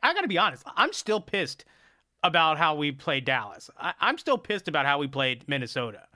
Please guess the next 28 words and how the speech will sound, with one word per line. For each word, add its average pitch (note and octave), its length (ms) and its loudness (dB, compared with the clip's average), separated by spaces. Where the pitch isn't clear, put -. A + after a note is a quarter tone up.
Uh, - 140 -12
like, E3 100 0
I'm G#3 120 4
not C4 220 4
over C#3+ 600 0
getting E3 460 0
kicked - 300 -2
in D3+ 60 -2
the, C#3 120 -4
in D#3 80 -4
the C3+ 80 -2
teeth C3+ 340 -6
i-, D#3 200 -14
at D3+ 140 -4
Jerry C#3+ 260 -2
Jones C3 320 -2
Dome. G2 260 -10
Like, D3 220 -2
I, D#3+ 120 -4
I, F3+ 180 0
like, F3+ 220 -2
that's, A#3 200 2
that's - 100 -4
not F4 120 0
something, G3+ 340 2
like, D#3+ 160 2
I D#3+ 100 2
just D#3+ 300 -2